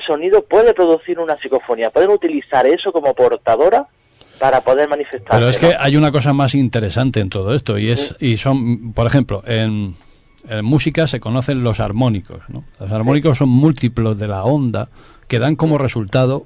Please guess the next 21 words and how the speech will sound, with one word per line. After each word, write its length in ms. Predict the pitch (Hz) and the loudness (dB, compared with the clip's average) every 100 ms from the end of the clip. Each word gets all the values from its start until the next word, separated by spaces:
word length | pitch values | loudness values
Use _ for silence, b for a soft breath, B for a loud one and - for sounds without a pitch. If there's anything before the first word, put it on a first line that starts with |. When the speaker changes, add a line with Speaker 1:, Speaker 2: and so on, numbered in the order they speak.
| - | 2
Speaker 2:
un 160 | 160 | 2
sonido 400 | 151 135 147 151 | 4 2 2 2
distinto 600 | 131 104 147 147 131 147 - | 0 -2 0 0 0 -2 -2
al 140 | 113 | -2
general. 420 | 117 117 147 120 | 0 0 0 -2
Por 160 | 101 113 | -4 -4
ejemplo, 300 | 156 120 113 | -2 -2 -4
las 180 | 113 117 | -4 -4
orquestas, 600 | 110 - 170 - 156 - | -6 -4 -6 -4 -6 -8
cuando 220 | - 113 107 | -8 -6 -4
funcionan 420 | 117 107 156 151 | -4 -2 0 2
en 120 | 143 | 0
conjunto, 680 | 127 117 104 160 139 120 139 b b b b | 0 -2 -2 -2 -2 -2 -4 b b b b
generan 480 | 123 135 160 147 | 0 2 4 2
tal 200 | 127 151 127 | 2 0 0
cantidad 380 | 143 127 139 | 0 0 0
de 40 | 135 | 2
armónicos 540 | 131 147 135 139 147 - b b b | 0 0 0 -2 -6 -8 b b b
que 180 | 147 117 | -2 -2
se 260 | - 143 | -4 -6
produce 600 | 113 120 123 175 185 151 | -4 -2 0 0 0 -4